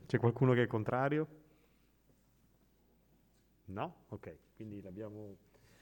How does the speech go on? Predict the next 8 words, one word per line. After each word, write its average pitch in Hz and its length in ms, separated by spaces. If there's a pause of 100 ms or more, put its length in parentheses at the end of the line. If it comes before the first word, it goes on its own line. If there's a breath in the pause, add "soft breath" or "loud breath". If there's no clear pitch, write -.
(140)
votata 101 760
all'unanimità. 92 600 (1120)
Eh, 110 400 (840)
Assessore 123 380
Rubicchi, 117 380
beh, 107 180
giusto? 104 300 (680 soft breath)
Prego. 101 260